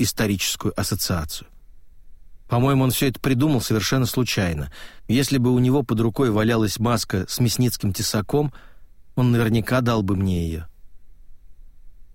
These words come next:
Не надо недооценивать Столарски.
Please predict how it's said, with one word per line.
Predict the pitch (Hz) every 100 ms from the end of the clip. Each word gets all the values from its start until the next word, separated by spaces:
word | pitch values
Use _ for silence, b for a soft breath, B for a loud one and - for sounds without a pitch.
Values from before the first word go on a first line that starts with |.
| -
Не | 110 120
надо | 117 120 175 170
недооценивать | 156 131 123 107 139 160 151 143
Столарски. | - - 120 127 156 - - -